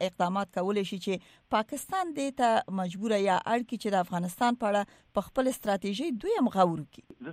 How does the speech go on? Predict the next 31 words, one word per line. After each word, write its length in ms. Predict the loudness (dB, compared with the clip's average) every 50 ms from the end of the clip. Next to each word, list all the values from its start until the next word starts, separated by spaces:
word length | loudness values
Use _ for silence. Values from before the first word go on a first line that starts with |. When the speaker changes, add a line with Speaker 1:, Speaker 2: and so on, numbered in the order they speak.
| -4
Speaker 2:
صرف 180 | -2 -2 2 6 6
دا 60 | 6
ویلی 240 | 6 6 2 0 -2 -2
شم 140 | -2 -2 -2
Speaker 1:
مهم. 540 | -2 -4 -6 -4 -2 0 0 0 0 -4 -4
Speaker 2:
چې 100 | -6 -6 -2 0 0
که 80 | 0 0 0 -2 -2
امریکا 400 | 0 0 -2 -2 0 2 4 6 6 4 4 2 2
مخکې 400 | 2 0 2 2 0 0 2 0
هم 100 | 0 0
یو 80 | 0
قاطع 440 | 0 2 2 2 2 4 4 4 4 4 6 4
عزم 200 | 4 2 0 -8
ښکاره 320 | -8 -2 0 2 2 2 0 0
کړی 140 | 0 0 2 2
وی، 120 | 2 2
نو 120 | 0 -2 -2 -2
هغه 160 | 0 2 2
به، 200 | 2 2 0 -4 -2
هغې 120 | -2 -2 -2
به 100 | 0 0
نتیجې 360 | -2 -2 -4 -4 -2 0 2 2
ورکړې 320 | 2 0 -2 -4 -4 -4 -4
وی. 120 | -8 -12 -16 _ _ _ _ _ _ _ _ _ _ _ _ _ 2
او 120 | 6 6 6
اوس 300 | 6 4 0 -2 -2 -4
هم 80 | -8 -6
که 140 | -4 -2 -2
یو 120 | 0 2 2
قاطع 280 | 2 2 2 0 0 2 4 4
عزم، 240 | 4 2 0 -6